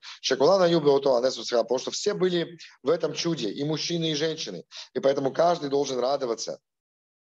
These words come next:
И все обязаны в этой заповеди, и мужчины, и женщины. Таким образом, Авраам, Израиль, Давка, Калмана, Валиша, Шигешла, Бааль, Баала, Мишалех, Мишула,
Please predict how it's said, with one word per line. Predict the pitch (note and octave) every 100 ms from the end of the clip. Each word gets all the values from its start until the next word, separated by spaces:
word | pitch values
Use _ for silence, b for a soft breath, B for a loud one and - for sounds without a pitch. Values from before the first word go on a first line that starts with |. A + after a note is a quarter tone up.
| _ _ _ _ _ _ _ _ _ _ _ -
И | A#2 A#2
все | - E3+
обязаны | D3+ C#3 C3+ B2+
в | A#2
этой | A#2+
заповеди, | G#2+ G2 F2 E2+ F#2
и |
мужчины, | F#2+ - D#3 C3+
и |
женщины. | F2 D#2+ - D2+ D#2
Таким | - F2+
образом, | A2+ G#2 F#2+ F#2+ F2+ E2+ F2+ D#2+ D#2+ D2 D#2+ - - - - - G#2 F#2
Авраам, | F2+ F2+ C3 B2+ G#2+ G2 F#2+
Израиль, | F2 F#2 E2+ E2 C3+ C#3+ - - - G2 B2+ A2+ F2+
Давка, | G2 F#2 F#2 F#2 F#2 F#2+ G2 G#2+ G#2+ - - C3 C3+ D#3+ F3 - B B _ -
Калмана, | A2+ A#2 B2+ G2+
Валиша, | F#2+ F#2+ F#2 G2+
Шигешла, | - F#2+ F2+ F#2+ F#2+
Бааль, | F2+ F2+ E2+
Баала, | E2 D#2+ F2
Мишалех, | E2 - D#2+ E2+ C#2+
Мишула, | C#2+ - D2+ A2+ B2+